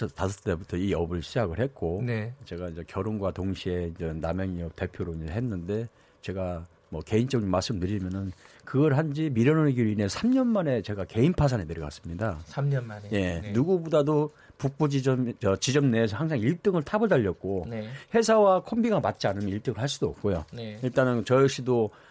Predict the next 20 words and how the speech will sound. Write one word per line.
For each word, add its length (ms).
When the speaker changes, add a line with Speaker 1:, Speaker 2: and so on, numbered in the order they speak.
Speaker 1:
할 140
수 120
있는 220
게 120
열심히 460
판매를 480
해서 360
이득을, 460
이익을 340
좀 220
남겨서 360
좀 140
성공을 400
해보자라는 500
마음을 280
했는데, 720
그렇습니다. 360
제 140
바람은 920
회사가 800